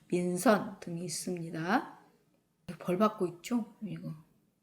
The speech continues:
이거 하나의 그 형틀이에요, 형틀. 가운데. 가운데 양자는 형틀에 사람이 이렇게 형틀에 매어 있는 모양이라고 그러는데요. 전쟁 포로로 끌려오면 머리에 형틀을 씌우는데 그 모습을 본뜬 자가 바로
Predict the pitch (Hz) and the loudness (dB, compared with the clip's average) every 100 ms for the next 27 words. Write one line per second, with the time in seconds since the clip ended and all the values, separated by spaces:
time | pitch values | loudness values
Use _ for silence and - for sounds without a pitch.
0 | _ _ _ _ - 202 - 220 220 185 | _ _ _ _ -4 -4 0 0 2 2
1 | 185 - 180 180 - - - 339 330 349 | 0 -6 -8 -8 -18 -18 -2 0 2 4
2 | 254 220 254 269 262 - - - - _ | 6 8 8 8 4 -2 -10 -14 -20 _
3 | - 156 175 175 190 - - - - - | -4 0 0 -4 -8 -14 -20 -20 -20 -10
4 | - 180 233 247 190 175 180 196 185 185 | 4 10 12 10 8 2 -2 0 2 2
5 | 208 320 320 - 311 269 269 - 277 285 | 2 0 0 2 4 6 6 6 4 6
6 | 285 262 277 294 - - - - 190 - | 6 8 8 6 -2 -14 -10 -6 -2 4
7 | 277 277 294 254 190 208 269 233 208 175 | 4 6 6 8 8 10 10 10 8 4
8 | 185 254 247 196 180 208 208 165 170 214 | 4 6 8 6 4 2 2 2 6 6
9 | 226 - - - - - 240 277 269 294 | 6 0 -10 -16 -12 6 10 12 12 10
10 | 285 - 359 339 311 311 320 320 285 220 | 8 10 12 12 10 8 8 10 10 10
11 | 208 202 180 185 220 233 262 277 277 262 | 8 8 10 10 12 12 12 8 6 6
12 | 254 285 269 240 208 202 254 220 185 185 | 6 8 8 8 6 6 6 8 8 6
13 | 185 240 226 226 175 180 185 202 180 185 | 6 6 6 4 2 0 2 4 6 6
14 | 180 156 160 180 220 359 | 6 4 4 6 10 10